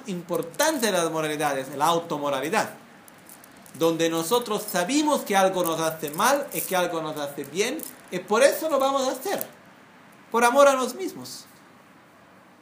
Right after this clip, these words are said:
que es el más importante. No es fácil, ¿eh?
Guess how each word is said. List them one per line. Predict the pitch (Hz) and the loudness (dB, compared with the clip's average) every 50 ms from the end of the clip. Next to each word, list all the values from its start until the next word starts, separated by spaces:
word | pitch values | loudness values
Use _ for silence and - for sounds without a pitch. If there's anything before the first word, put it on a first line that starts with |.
| - - - - - - - - | -20 -20 -20 -20 -20 -20 -20 -14
que | - 151 | -10 -8
es | 151 | -4
el | 160 | 0
más | 180 180 180 - 160 | 0 0 0 -2 -6
importante. | 156 147 156 156 - - 262 262 233 - - - - - - - - - - - - - - - | -8 -8 -8 -8 -2 0 0 0 0 -2 -6 -10 -12 -14 -16 -20 -20 -20 -20 -20 -20 -20 -12 -8
No | 143 160 180 | -4 -2 0
es | 196 190 190 | 2 0 0
fácil, | - 240 302 - - - 107 - | 0 -2 -4 -4 -4 -8 -10 -10
¿eh? | 110 139 | -10 -12